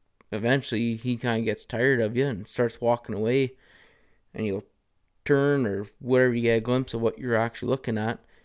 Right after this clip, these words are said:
and one, his first point on his palm was actually kind of like a drop point. So he had two coming off of his brow tine. His palm is sitting over here,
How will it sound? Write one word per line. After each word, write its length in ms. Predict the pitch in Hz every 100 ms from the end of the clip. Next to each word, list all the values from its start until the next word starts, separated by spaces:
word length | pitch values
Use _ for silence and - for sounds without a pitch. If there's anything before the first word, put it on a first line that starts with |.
| _
and 180 | - 107
one, 360 | 113 123 117 95 -
his 260 | 117 107 -
first 380 | - 156 147 - _ _ -
point 320 | 165 156 - _ -
on 140 | 120
his 100 | 95
palm 520 | - - 143 131 104 110 _ _ _ _ -
was 180 | 110 113
actually 320 | 123 - 113
kind 220 | 127 120
of 80 | 110
like 100 | 95
a 60 |
drop 400 | 90 110 147 -
point. 240 | - 156 - - _ _ _ _ _ _ _ _ _
So 120 | -
he 60 | 120
had 340 | 120 120 113 - -
two 160 | 151 139
coming 320 | 143 131 127
off 300 | 139 143 -
of 60 |
his 100 | 107
brow 280 | 101 117 143
tine. 440 | 147 120 113 110 117 _ _ _ _
His 160 | 104
palm 420 | - 131 139 147
is 140 | 117 -
sitting 280 | 127 113 127
over 200 | 120 117
here, 400 | 120 139 135